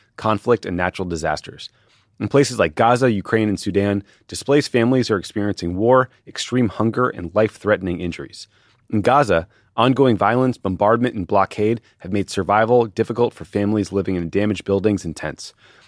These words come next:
The lack of safe water, medicine, and healthy food contributes to the spread of diseases, and children are especially at risk. The International Rescue Committee is working with local partners in Gaza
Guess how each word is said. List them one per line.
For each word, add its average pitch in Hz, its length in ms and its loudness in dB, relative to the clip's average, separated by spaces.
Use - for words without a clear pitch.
The 104 80 -2
lack 123 240 2
of 113 100 -2
safe 104 240 0
water, 123 300 4
medicine, 107 420 0
and 90 120 -2
healthy 107 280 -2
food 110 320 0
contributes 143 440 2
to 131 80 -4
the 107 80 -2
spread 113 240 2
of 92 60 -4
diseases, 113 560 2
and 87 100 -10
children 117 440 2
are 92 120 0
especially 90 540 -2
at 82 140 -8
risk. - 340 -8
The 113 120 2
International 160 440 4
Rescue 117 260 0
Committee 113 300 0
is 90 160 -4
working 104 240 -2
with 87 120 -2
local 104 280 0
partners 107 340 -2
in 92 60 -2
Gaza 95 420 0